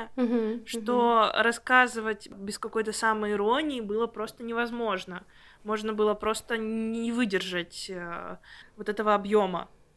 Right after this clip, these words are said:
Speaker 2: того, что пришлось пережить.
Speaker 1: Мне кажется, что это как раз-таки вербальная форма проявления злости. Когда ты можешь пошутить над этим или, ну, как бы выразить это. Ну, такой защитный не-, нек-, некоторый механизм тоже, да, потому что юмор — это такая зрелая защита,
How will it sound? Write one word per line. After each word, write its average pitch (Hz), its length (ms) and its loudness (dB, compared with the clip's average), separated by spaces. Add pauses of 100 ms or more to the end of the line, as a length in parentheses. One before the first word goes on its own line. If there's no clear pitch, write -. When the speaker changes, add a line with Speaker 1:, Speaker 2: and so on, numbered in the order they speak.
(320)
Speaker 2:
того, 196 300 0
что 208 280 -8
пришлось 196 380 -8
пережить. 196 540 -6 (280)
Speaker 1:
Мне 233 220 6
кажется, 233 260 2
что 226 160 0
это 226 140 0
как 214 180 -6
раз-таки 214 360 -4
вербальная 202 480 0
форма 196 280 -2
проявления 185 640 -4
злости. 185 540 -12 (560)
Когда 202 280 -2
ты 202 120 -4
можешь 208 380 0
пошутить 208 520 -6
над 190 180 -2
этим 214 340 -4 (580)
или, 196 300 2
ну, 202 180 2
как 190 160 -4
бы 190 100 -2
выразить 202 440 2
это. 196 180 0
Ну, 277 120 4
такой 247 200 4
защитный 226 420 2
не-, 196 240 2
нек-, 208 280 0
некоторый 202 420 2
механизм 214 540 0
тоже, 202 220 0
да, 196 120 2
потому 208 280 2
что 202 160 -2
юмор — 214 320 4
это 202 160 -2
такая 196 240 0
зрелая 196 400 2
защита, 269 520 -2